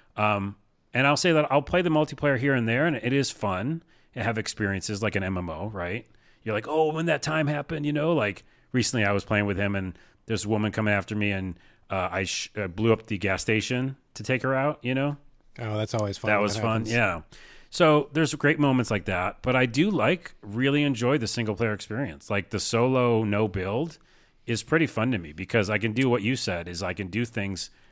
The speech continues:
Speaker 1: on my own, and then I can go fight if I want to. Um,
Speaker 2: Yeah,
Speaker 1: but it's
Speaker 2: yeah.
Speaker 1: just, it's that one time out of, like, fifty that you get jumped, you know? Maybe if it's
Speaker 2: Sure.
Speaker 1: e-, if it's even, it could be more than that, but, you know, and you're like, you're not in the mood to do that right now.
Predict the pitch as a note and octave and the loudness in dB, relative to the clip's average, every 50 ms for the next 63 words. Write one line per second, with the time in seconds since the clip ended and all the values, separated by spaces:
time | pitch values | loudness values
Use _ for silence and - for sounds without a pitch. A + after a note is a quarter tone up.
0 | _ - - G#2 G#2 G2 F#2+ G2 A2+ A#2+ A#2 G2+ F2 F2 G2+ B2+ B2+ - _ _ | _ -8 -4 -4 -2 -2 0 0 2 2 2 0 -2 -4 -6 -8 -10 -14 _ _
1 | _ _ _ - A#2 A2+ A2+ A2 A2 G#2+ F#2+ - G#2+ F#2 G2 F2 - - A2+ G2 | _ _ _ -4 -2 2 2 4 2 2 0 -2 -4 -4 -4 -4 -2 0 0 0
2 | F#2 F2 - F2 E2+ E2 F2 F#2 E2 D#2 - - D2 - - - _ _ _ _ | 0 -2 -6 -8 -8 -6 -6 -6 -8 -8 -14 -14 -14 -16 -18 -20 _ _ _ _
3 | _ _ _ - - F2+ E2+ E2+ G2+ G2 G2 F#2+ - - C#3+ D#3 E3 D#3+ - G#3+ | _ _ _ -10 -8 -6 -6 -6 -8 -10 -12 -12 -6 0 2 2 4 4 4 4
4 | - - - - - F#3 E3 C#3 C3 C#3 C#3+ D#3+ F3 E3+ - C3+ C#3 C#3 C#3+ D3+ | 4 4 2 2 4 4 4 4 4 4 6 6 4 2 0 -2 -2 0 2 2
5 | D#3+ D3+ - _ _ - A2 A2 A2+ A#2+ A2+ G#2+ A2 G#2 G2+ - - A#2+ A2 - | 0 0 -4 _ _ -4 -2 0 0 0 0 0 0 0 0 0 -2 -4 -2 0
6 | D3+ D#3 E3+ E3+ B2 A#2+ G#2 A2 G#2 A2+ G2+ F2+ E2 - G#2 F2+ F#2+ A2+ D#3 D3 | -2 0 0 -2 -4 -4 -4 -2 -2 -2 -4 -4 -4 -2 -2 0 0 0 -2 -4
7 | - - - _ _ _ _ _ _ _ _ _ - - A#2+ B2 B2+ B2 C3+ C#3+ | -6 -12 -14 _ _ _ _ _ _ _ _ _ -10 -4 -2 0 2 2 2 0
8 | C3+ - - _ - - - - D3 D3+ D3+ C#3 B2+ A#2 G#2+ A#2 A2+ B2 A#2+ - | 0 -4 -10 _ -20 -14 -4 2 4 4 6 6 6 4 4 2 2 2 0 2
9 | B2 B2 G2 G2+ - D#3 C3 A#2+ B2+ - - D3+ C3+ A2+ G2 F#2 F#2+ F#2+ F#2 F2 | 0 -2 -2 0 0 2 2 2 2 2 2 2 2 2 2 2 0 0 0 -2
10 | F2+ E2+ E2+ E2+ E2 F2+ - - A2+ A2 A#2 C3+ C3 A2 G2 F#2+ G#2+ A2+ A#2 A#2 | -4 -4 -6 -4 -6 -6 -6 -6 -6 -2 0 2 2 2 2 2 2 2 2 4
11 | A2 G#2+ G#2 - - - - - - _ - C#3 C#3+ D3 C#3+ C3+ - - B2 B2 | 4 4 2 0 -4 -18 -20 -20 -16 _ -2 0 4 6 4 4 4 2 2 2
12 | B2 A#2 A2 A2 A2 A2+ A#2+ A2+ A2 G2 G2+ A2 A2 G2+ B2 B2+ B2 B2 B2+ C3+ | 2 2 4 4 4 2 2 0 -2 -2 0 0 4 4 4 4 6 4 4 4
13 | C#3 C#3 C#3 C#3+ D3+ D3+ D3+ G#3 | 4 2 2 2 2 2 0 -2